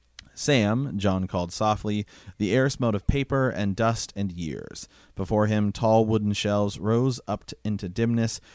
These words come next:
crammed with leather-bound books and bins of ancient scrolls. A faint yellow glow, uh, filtered through the stacks from some hidden lamp. Jon blew out the, uh, the taper he carried, preferring not to risk an open flame amidst so much old,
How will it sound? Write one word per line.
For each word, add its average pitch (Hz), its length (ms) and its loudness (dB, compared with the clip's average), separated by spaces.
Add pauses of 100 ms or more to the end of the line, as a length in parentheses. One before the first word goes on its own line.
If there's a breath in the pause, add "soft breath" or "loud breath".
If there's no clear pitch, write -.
(180 loud breath)
crammed 135 360 2
with 110 140 0
leather-bound 107 640 2
books 98 360 -2
and 95 200 -4
bins 101 400 0
of 95 220 -4
ancient - 360 -10
scrolls. 60 760 -8
A 92 60 -10
faint 98 280 -4
yellow 87 260 -4
glow, 98 460 0 (480 loud breath)
uh, 76 300 -4
filtered 139 560 0
through 113 280 -4
the 95 100 -4
stacks - 460 -4
from 101 360 -2
some 90 240 -6
hidden 92 380 -4
lamp. 104 380 -2 (260)
Jon 117 300 2
blew 113 200 0
out 110 180 0
the, - 80 -8 (240)
uh, 87 200 -4
the 95 100 -6
taper 117 380 -2
he 113 120 -6
carried, 104 460 -2 (300 loud breath)
preferring 120 400 2
not 120 240 2
to 156 100 0
risk 113 300 0
an 101 80 0
open 90 240 -4
flame 104 400 -2
amidst 95 340 -4
so 120 260 -2
much 110 280 -2
old, 85 320 -6